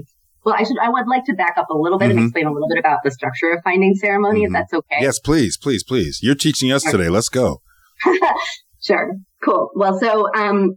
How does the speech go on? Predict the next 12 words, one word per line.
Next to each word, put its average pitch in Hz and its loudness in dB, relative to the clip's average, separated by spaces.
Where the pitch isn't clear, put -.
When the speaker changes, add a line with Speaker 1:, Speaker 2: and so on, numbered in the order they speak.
Speaker 1:
Finding 277 0
Ceremony 175 0
is 160 -2
really 170 2
a 147 2
project 160 -2
that's 151 -4
been 151 0
co-convened 151 2
by 143 0
myself 247 0
and, 151 0